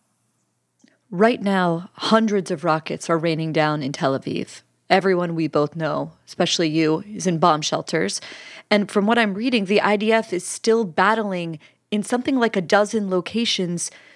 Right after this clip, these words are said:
to recapture land inside Israel that's being controlled by terrorists.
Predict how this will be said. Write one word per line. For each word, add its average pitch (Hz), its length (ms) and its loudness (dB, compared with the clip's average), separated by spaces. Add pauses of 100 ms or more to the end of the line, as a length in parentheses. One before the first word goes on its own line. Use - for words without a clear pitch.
to 220 140 2
recapture 240 640 2
land 214 420 0 (340)
inside 254 640 4
Israel - 520 -4 (500)
that's 214 160 6
being 226 220 2
controlled 196 380 2
by 180 120 4
terrorists. - 640 -2